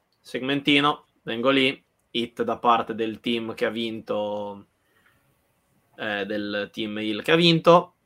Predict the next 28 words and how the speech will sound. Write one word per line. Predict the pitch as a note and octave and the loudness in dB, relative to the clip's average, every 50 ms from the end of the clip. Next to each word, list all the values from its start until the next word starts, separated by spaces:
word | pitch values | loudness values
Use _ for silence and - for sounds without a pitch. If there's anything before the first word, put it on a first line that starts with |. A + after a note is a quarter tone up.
| _ _ _ - | _ _ _ -14
Ricordiamo | A2 G#2 - G#2 A#2 A#2+ A2+ | -10 -8 -4 0 0 0 0
che | - G#2+ | 0 -2
WrestleMania | G#2+ A#2 A#2 - A#2 A#2+ C3 B2 A2 | -2 -2 -2 -2 -2 -4 -2 -2 -2
trentadue | G#2 G#2+ A2 G2+ A2+ G#2+ A#2+ B2 A#2 A2+ A2 - - | -4 -6 -8 -6 -6 -2 0 0 0 0 -2 -4 -4
è | - A2 G#2 | -4 -4 -2
la | G#2 G#2 G#2+ | -4 -4 -2
WrestleMania | B2 C3 B2 - A2 A2 A#2+ C3 A#2 G#2 | -2 -2 -4 -4 -6 -6 -6 -6 -8 -8
con | G2+ G#2+ A2 | -10 -10 -8
i | A2+ | -4
risultati | A2+ A#2 A#2+ A2 A2+ G#2+ - C#3+ C3+ A#2+ G#2+ | -4 -2 -4 -4 -4 -2 2 2 2 2 0
più | - A#2+ A2+ | -4 -6 -8
sbagliati | G2 G2 G2+ G#2+ G#2+ A2 G#2+ G#2 F#2+ - G#2 | -8 -6 -8 -6 -6 -6 -6 -8 -8 -8 -8
di | B2 | -6
sempre. | C#3 G#3 G3+ F#3 F#3+ F3+ F3 - G3 - - _ _ _ _ _ _ _ _ _ _ _ _ _ _ _ _ - - - | -4 -2 -2 -2 -2 -2 -2 -4 -4 -4 -6 _ _ _ _ _ _ _ _ _ _ _ _ _ _ _ _ -20 -20 -20
E | - | -8
poi | - G#2+ G2+ G#2 | -4 -2 -2 -2
Jay | F#2+ G#2+ G#2+ G#2+ | -2 -2 -2 -2
battuto | F#2+ G2+ G2+ - G2 F#2+ G2+ G2 | -2 -4 -8 -10 -10 -12 -10 -10
da | G2+ G#2 | -8 -6
Jericho, | G2 G2 G#2+ G#2 G2+ G2+ G2+ G2 F#2 - - F#2+ F#2+ F#2+ G2 F#2+ F#2 - _ _ _ - _ _ _ - | -4 0 0 0 0 0 -2 -6 -10 -12 -12 -12 -10 -10 -10 -12 -14 -18 _ _ _ -20 _ _ _ -10
League | A#2 G#2+ - E3 | -8 -8 -8 -8
of | - - | -8 -6
Nation | A2 A2+ A2 - - G#2+ G2+ | -4 -4 -4 -4 -8 -10 -8
che | G2+ A2 G#2+ | -8 -8 -6
batte | G#2+ G2+ G2+ - - G#2 | -6 -6 -8 -8 -10 -10
il | G#2+ | -10
New | A2 A2 G#2+ | -8 -8 -8
Day | G#2 A2+ A2 G#2+ G#2 G#2+ G#2+ G#2+ A2 | -4 -4 -2 -2 -2 -4 -6 -8 -10